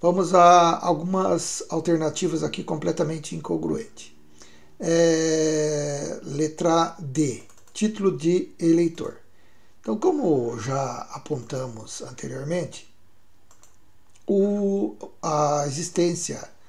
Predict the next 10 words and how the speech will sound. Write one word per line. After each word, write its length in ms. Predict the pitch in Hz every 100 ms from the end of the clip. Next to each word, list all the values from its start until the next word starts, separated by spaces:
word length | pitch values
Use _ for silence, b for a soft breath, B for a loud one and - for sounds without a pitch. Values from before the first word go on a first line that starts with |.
| B B B B B B B B B
é, 520 | 160 160 156 151 147
do 180 | 127 139
radioamador, 520 | 131 139 175 208 156
ele 80 | 170
pode 300 | 170 160 156 - -
s-, 200 | - -
começar 480 | - 175 156 156 156
com 260 | 175 170
dez 520 | 175 151 165 185 - -
anos. 600 | 165 156 107 101 - -